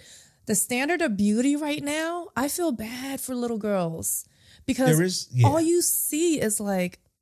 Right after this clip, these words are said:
Speaker 1: Instagram, picture perfect.
Speaker 2: Mm-hmm.
Speaker 1: No, not one flaw. Like, that's not reality. Like, they don't even have pores. They don't have,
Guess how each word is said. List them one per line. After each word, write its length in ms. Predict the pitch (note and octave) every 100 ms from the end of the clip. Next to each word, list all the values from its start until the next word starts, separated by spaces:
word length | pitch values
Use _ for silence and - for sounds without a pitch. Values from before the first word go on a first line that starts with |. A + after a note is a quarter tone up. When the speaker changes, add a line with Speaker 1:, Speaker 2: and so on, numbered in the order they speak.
| _ _
Speaker 1:
Instagram, 680 | A#3+ A#3 - A3+ A3+ G#3+ G#3
picture 260 | B3 - A#3+
perfect. 520 | A3 A3 A3+ A3 -
Speaker 2:
Mm-hmm. 320 | C3 C#3+ E3 F#3+ _
Speaker 1:
No, 640 | G3 G#3 A3 A#3+ C4 C4 C4
not 320 | A#3+ A#3+ B3
one 680 | G3+ G3 G3+ A#3 B3 B3+ B3
flaw. 720 | - - A3 G#3+ A3 A#3 B3 B3
Like, 260 | A#3+ A3+
that's 300 | B3+ D#4+ -
not 320 | D#4 D#4+ F4+ - _
reality. 500 | F#3+ G#3 A3 A#3+ F3
Like, 160 | F3 F3+
they 80 | B3+
don't 120 | D#4
even 160 | B3+ G#3
have 220 | E3 -
pores. 600 | - G#3 A3 A3 G#3+ G3+
They 100 | A#3
don't 140 | B3+
have, 320 | G3+ F#3 E3+